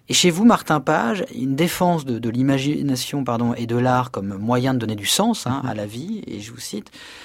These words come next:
Speaker 1: Je n'aimerais pas être à la place de quelqu'un qui pense que les livres ne changent pas la vie. J'écris pour essayer de sauver les autres », même si vous rectifiez, euh, modestement. « Non, je rectifie, j'écris pour me sauver moi-même. » Est-ce que vous,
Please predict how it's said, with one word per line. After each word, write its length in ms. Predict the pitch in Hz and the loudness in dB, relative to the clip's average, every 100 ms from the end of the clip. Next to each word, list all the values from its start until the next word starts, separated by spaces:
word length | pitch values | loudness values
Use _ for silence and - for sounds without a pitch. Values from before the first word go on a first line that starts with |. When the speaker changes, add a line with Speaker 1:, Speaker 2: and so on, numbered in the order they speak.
| - | -4
Speaker 1:
Je 100 | 147 | 4
n'aimerais 340 | 160 202 190 | 6 6 4
pas 220 | 185 180 165 | 4 4 4
être 160 | - | 2
à 40 | 139 | -2
la 100 | 127 | 0
place 240 | 139 131 | -2 -2
de 80 | 123 | -2
quelqu'un 360 | 123 123 127 131 | -4 -4 -2 -4
qui 140 | - | -4
pense 300 | 120 139 127 | -4 -2 -2
que 100 | - | -4
les 100 | 113 | -2
livres 340 | 113 147 156 127 | 0 2 2 2
ne 80 | 110 | 0
changent 320 | - 113 - | -2 -6 -2
pas 140 | 160 | 0
la 140 | 131 120 | 2 2
vie. 240 | 117 180 - - - - - | -2 -8 -10 -18 -20 -18 -4
J'écris 420 | 113 180 - 208 | 4 4 4 2
pour 180 | 170 151 | 4 4
essayer 220 | 139 151 | 4 0
de 60 | 127 | -2
sauver 280 | - 139 131 | 0 2 4
les 200 | 117 107 | 2 2
autres », 320 | 143 175 - - - - - _ | 2 0 -8 -20 -20 -20 -20 _
même 180 | 120 123 | 0 0
si 180 | 120 151 | -2 -6
vous 120 | 120 | -2
rectifiez, 640 | 117 107 - - - 123 | -4 -4 -10 -12 -4 -2
euh, 40 | 101 | -2
modestement. « 640 | 104 107 104 - 101 127 170 - - - _ | -6 -8 -8 -8 -6 -6 -8 -18 -20 -20 _
Non, 200 | 139 185 | 6 8
je 100 | 156 | 8
rectifie, 680 | 151 160 - 131 - 160 185 _ _ _ | 8 4 0 -4 -4 -6 -8 _ _ _
j'écris 440 | 123 117 127 - 175 | -2 0 0 0 -4
pour 240 | - 120 | 0 2
me 140 | 123 123 | 4 4
sauver 460 | - 120 110 143 - - - | 2 0 2 0 -2 -16 -6
moi-même. » 460 | 117 123 117 113 120 | 2 4 4 2 0
Est-ce 160 | 143 | -2
que 120 | - 240 | 0 0
vous, 240 | 185 160 | 0 -4